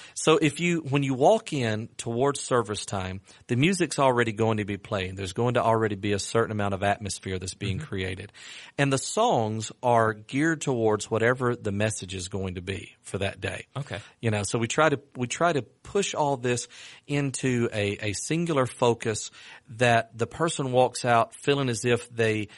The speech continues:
Speaker 1: they've not only, they've not only heard a point intellectually, but they have felt a point.
Speaker 2: Right.
Speaker 1: And if the point, say for instance, um, one of the last messages that comes to my mind was, was,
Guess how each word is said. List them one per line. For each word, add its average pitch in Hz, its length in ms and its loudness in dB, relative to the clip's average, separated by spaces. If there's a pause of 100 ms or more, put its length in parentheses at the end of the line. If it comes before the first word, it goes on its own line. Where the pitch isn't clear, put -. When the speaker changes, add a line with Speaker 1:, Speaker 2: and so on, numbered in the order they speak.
(140)
Speaker 1:
they've 123 200 2
not 170 240 4
only, 127 380 0 (220)
they've 131 200 2
not 196 200 4
only 147 180 0
heard 160 380 2
a 117 60 2
point 113 440 0
intellectually, 107 680 0
but 110 200 -4
they 127 120 2
have 113 160 -2
felt - 440 -2
a - 60 -10
point. - 440 -10
Speaker 2:
Right. 95 180 -6 (280)
Speaker 1:
And 139 140 4
if 139 120 0
the 139 100 0
point, 190 420 0
say 143 200 -2
for 135 220 -2
instance, 117 600 -4
um, 107 460 2 (140)
one 123 160 2
of 123 60 4
the 113 60 4
last 113 300 4
messages 104 500 -4
that 98 180 -6
comes 107 240 -6
to 110 60 -8
my 101 120 -2
mind 104 340 0 (400)
was, 127 320 4
was, 123 360 2